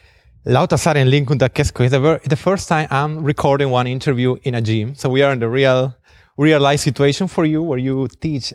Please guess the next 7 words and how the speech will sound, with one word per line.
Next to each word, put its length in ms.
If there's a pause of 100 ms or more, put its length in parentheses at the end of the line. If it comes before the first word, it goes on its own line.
Asahi. 720 (720)
Andy, 240
could 180
you 80
now 220
tell 280
us 460